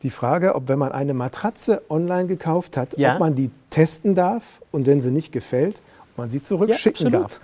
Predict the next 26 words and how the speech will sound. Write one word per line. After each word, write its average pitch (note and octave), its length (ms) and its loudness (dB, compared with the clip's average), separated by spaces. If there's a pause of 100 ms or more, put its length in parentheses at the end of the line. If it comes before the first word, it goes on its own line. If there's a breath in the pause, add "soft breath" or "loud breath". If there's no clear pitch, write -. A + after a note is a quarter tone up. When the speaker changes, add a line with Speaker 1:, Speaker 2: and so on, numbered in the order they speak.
(120)
Speaker 1:
Über C#3 180 6
solche C#3+ 200 4
Speaker 2:
Ja. F#3 60 4
Speaker 1:
Fragen D#3 300 2
entscheiden F3+ 380 -2
Sie. G#2+ 160 -12
Speaker 2:
Ah, F3 100 8
natürlich. E3 680 2
Das D3 440 0
ist C3+ 340 0
die C#3+ 400 4
Richtlinie, D3+ 1040 2
ähm, C3 500 -4 (140)
zum C#3+ 420 0
Verbraucherschutz, B2+ 1080 0
Speaker 1:
Genau. D#3 220 -4 (440 loud breath)
Speaker 2:
die D3+ 300 4
diese C3+ 520 2 (320 soft breath)
Online-Ankäufe, E3+ 1900 4 (500 soft breath)
äh, D#3 60 4
regelt E3 800 2
und D3 220 0
auch E3+ 180 2
das D3 280 -4
Recht, G3 460 -2
um, D3 280 0